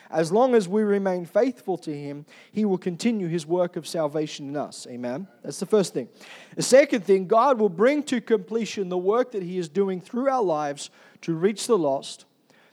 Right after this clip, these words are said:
to testify to the world, to minister to others in and outside of the body of Christ.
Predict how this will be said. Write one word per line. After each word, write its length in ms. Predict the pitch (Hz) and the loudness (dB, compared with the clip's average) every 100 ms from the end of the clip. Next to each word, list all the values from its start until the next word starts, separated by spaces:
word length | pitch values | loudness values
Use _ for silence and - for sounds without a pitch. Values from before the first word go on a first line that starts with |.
| - | -18
to 80 | |
testify 680 | - 233 233 - 208 202 165 | 0 2 2 0 0 0 0
to 140 | - 160 | -4 -8
the 100 | 143 | -6
world, 480 | 135 139 135 139 _ _ _ | -4 -4 -6 -8 _ _ _
to 100 | - | -4
minister 480 | 165 226 226 - 175 | 0 0 0 -4 -8
to 200 | - 180 | -8 -4
others 340 | 160 165 139 | -2 -2 -4
in 360 | 147 202 226 226 | -4 -2 0 -2
and 340 | - 170 156 139 | -6 -6 -6 -6
outside 640 | 160 190 - 160 139 143 | -6 -6 -8 -6 -6 -6
of 160 | - 127 | -8 -10
the 100 | 147 | -6
body 380 | 156 151 143 113 | -2 -2 -2 -6
of 180 | 123 | -10
Christ. 520 | - 151 117 - - | -10 -10 -10 -12 -20